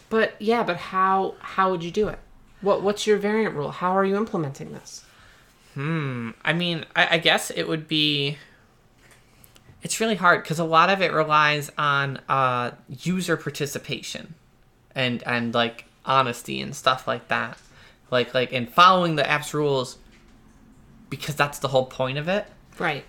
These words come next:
Speaker 2: And, and I guess it would be, um, you'd have to wait until you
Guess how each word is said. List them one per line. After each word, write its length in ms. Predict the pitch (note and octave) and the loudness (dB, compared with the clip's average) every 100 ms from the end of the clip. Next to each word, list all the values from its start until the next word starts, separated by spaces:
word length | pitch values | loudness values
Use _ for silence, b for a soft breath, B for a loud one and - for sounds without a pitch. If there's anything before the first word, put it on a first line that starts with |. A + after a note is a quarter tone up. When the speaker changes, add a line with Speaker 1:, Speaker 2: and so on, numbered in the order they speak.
| - | 0
Speaker 2:
And, 300 | D3+ D3+ C#3 | 2 2 2
and 160 | C#3+ C#3+ | 0 2
I 100 | C3 | 2
guess 220 | D#3+ - | 2 2
it 60 | D#3+ | 0
would 160 | C#3+ C#3 | -2 -4
be, 240 | C3+ C3 - | -4 -4 0
um, 580 | C3 B2+ A#2+ A#2 C3 - - - - _ - - _ - B B B B _ _ _ _ _ _ _ - _ - - _ - _ - _ | 4 4 2 -6 -10 -16 -20 -20 -20 _ -20 -20 _ -20 B B B B _ _ _ _ _ _ _ -20 _ -20 -20 _ -20 _ -20 _
you'd 180 | D3 C#3 | -10 0
have 200 | D#3 - | 0 0
to 80 | F#3+ | -4
wait 340 | C#3 C#3 - | -2 -2 -2
until 240 | C#3 - C#3+ | -6 -2 -2
you 340 | C3+ B2 | -2 -4